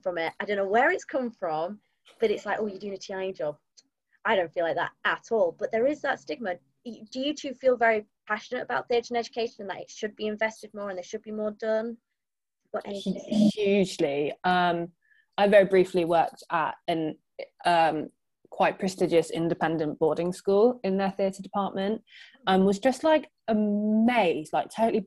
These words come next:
Speaker 2: blown away by the impact access to the arts across the board, like, not just theatre and drama, but music and the opportunity to learn to play a musical instrument. Um, and art in terms of fine art and going to art galleries and creating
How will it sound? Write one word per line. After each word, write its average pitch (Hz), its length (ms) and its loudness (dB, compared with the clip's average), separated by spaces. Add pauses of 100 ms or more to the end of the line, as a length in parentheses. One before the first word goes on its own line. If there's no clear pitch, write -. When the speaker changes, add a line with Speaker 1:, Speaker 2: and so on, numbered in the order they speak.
Speaker 2:
blown 202 320 6
away 185 380 2
by - 420 -2
the 175 160 -8
impact 165 600 -4
access - 560 -4
to - 160 -2
the 151 160 -2
arts - 520 0 (300)
across 254 280 2
the 202 80 0
board, 165 440 4
like, 165 160 6
not 214 180 0
just 185 260 -4 (200)
theatre 180 260 4
and 165 100 -2
drama, 165 300 2
but - 300 2 (360)
music 247 680 2
and 160 520 -2
the 196 80 8
opportunity 185 500 0
to 185 140 -2
learn 180 180 4
to - 80 -14
play 180 160 0
a 180 40 0
musical 190 440 -2
instrument. 165 640 -6 (640)
Um, 175 420 4 (500)
and 202 280 4
art 196 360 6
in 175 140 -2
terms 165 280 0
of 160 100 -6
fine 247 320 0
art 151 240 0
and 175 80 -6
going 170 200 -2
to 165 80 -6
art 175 160 0
galleries 175 540 -4
and 160 180 -6
creating 185 800 6